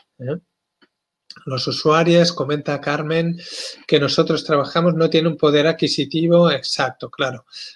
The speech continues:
La mayoría viven en pisos del programa, que el programa les busca, son viviendas precarias. Ah. No, no, claro,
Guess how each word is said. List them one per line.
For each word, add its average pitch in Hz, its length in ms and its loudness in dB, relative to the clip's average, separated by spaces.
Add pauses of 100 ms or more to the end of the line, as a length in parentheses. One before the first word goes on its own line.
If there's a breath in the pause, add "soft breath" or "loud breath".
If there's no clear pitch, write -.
(100)
La 139 100 -2
mayoría 139 460 4
viven 156 320 4
en 139 140 0
pisos 160 400 0
del 147 180 0
programa, 156 760 -4
que 131 100 -10
el 123 40 -14
programa 135 320 -8
les 131 160 -6
busca, 175 300 -6
son 170 240 -6
viviendas 151 420 -2
precarias. 156 1040 -4
Ah. - 180 -8 (600 loud breath)
No, 160 120 6
no, 151 200 4
claro, 139 420 2